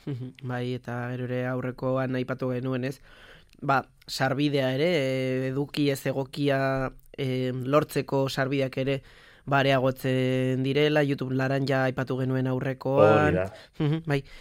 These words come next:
Speaker 1: Eta
Speaker 2: OnlyFans ere antzekoa
Speaker 1: Mhm,
Speaker 2: da,
Speaker 1: mhm.
Speaker 2: Omegle ere, ezagutzen dute
Speaker 1: Mhm.
Speaker 2: TikToken, bai.
Speaker 1: Mhm, bai. Eta, beno, ba, honekin eta guztia dela eta, ba, dinamika berri bat, ez? Abiarazi da, hemen Euskal Herrian abiarazi duzu ere.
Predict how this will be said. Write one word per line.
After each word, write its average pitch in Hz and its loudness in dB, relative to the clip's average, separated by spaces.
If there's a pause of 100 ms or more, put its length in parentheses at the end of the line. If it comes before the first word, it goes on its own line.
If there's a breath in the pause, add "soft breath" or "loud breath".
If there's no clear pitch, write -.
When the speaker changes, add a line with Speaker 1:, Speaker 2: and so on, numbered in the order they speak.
(180 loud breath)
Speaker 1:
Eta 139 2
Speaker 2:
OnlyFans 123 8
ere 123 10
antzekoa 127 4
Speaker 1:
Mhm, 127 8
Speaker 2:
da, 143 6
Speaker 1:
mhm. 143 2
Speaker 2:
Omegle 131 2
ere, 139 4
ezagutzen 117 -4
dute 123 -6
Speaker 1:
Mhm. 139 -2
Speaker 2:
TikToken, 135 0
bai. 92 -6
Speaker 1:
Mhm, 131 -6 (360 loud breath)
bai. 135 -4 (200)
Eta, 127 2
beno, 139 -2
ba, 127 0
honekin 139 0
eta 135 0
guztia 139 -2
dela 135 0
eta, 151 2
ba, 131 -4
dinamika 131 -2
berri 131 -2
bat, 131 -4
ez? 170 -2
Abiarazi 135 -2
da, 151 0
hemen 135 -4
Euskal 131 -4
Herrian 131 -2
abiarazi 131 -4
duzu 143 -2
ere. 139 0